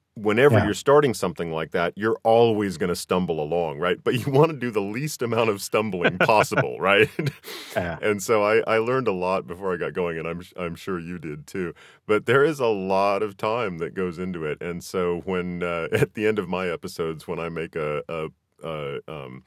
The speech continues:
Speaker 1: a plea for donations and saying any amount of financial support helps, it's, I'm, I'm serious <laughs> because it takes a lot of time to,
Speaker 2: <laughs>
Speaker 1: to put this stuff together. I'm sure you understand that. <laughs>
Speaker 2: Absolutely, yeah. And, and, you know, it's, um,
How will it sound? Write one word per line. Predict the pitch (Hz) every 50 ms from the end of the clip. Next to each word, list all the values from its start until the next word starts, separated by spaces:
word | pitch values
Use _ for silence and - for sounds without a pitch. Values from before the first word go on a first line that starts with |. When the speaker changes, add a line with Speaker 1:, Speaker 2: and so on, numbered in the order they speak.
| _ - - _ _ _ -
Speaker 1:
a | 92 92
plea | - - - 175 185 180
for | 147 - 139 123
donations | 123 120 110 104 104 110 117 - - 107 87 85 85 90 82 -
and | - 80 85 82 85 82
saying | - 95 90 90 87 85 85 82 82 - -
any | 92 95 98 98 92
amount | 90 87 85 85 85 85
of | 80 76
financial | - 90 82 82 85 87 - 92 85
support | - - 90 90 80 76
helps, | 90 101 101 92 85 - -
it's, | 98 98 - - -
I'm, | 90 95 110 117 - -
I'm | 90 113 135 160
serious | 151 - - 160 196 196 160 123 110 -
<laughs> | 95 - 127
because | 101 143 127 123 120
it | 120 -
takes | - 143 - -
a | - 101
lot | 101 104 117 117 117
of | 143
time | - 123 127 131 120 113 -
to, | 98 92 85 78
Speaker 2:
<laughs> | - 151
Speaker 1:
to | - 107
put | 95 - 101 92 -
this | 95 92
stuff | - - 98 87 90
together. | - 87 80 90 82 80 85
I'm | 90 95
sure | 95 - 120 117
you | 110 107 104
understand | 101 95 101 101 - - 87 90 87 76
that. | 67 67 92 - - - 104 - -
<laughs> | _ - 110 - _ _ - 107 - _ _ _ -
Speaker 2:
Absolutely, | - 101 98 104 104 104 98 92 - - 113 104 104 107 107 95 90 87 85
yeah. | 90 104 107 107 101 95 98 - -
And, | 131 127 143
and, | - 135 131 135
you | 127
know, | 117 110 107
it's, | 110 107 113 - - -
um, | 123 117 110 104 101 92 92 98 107 107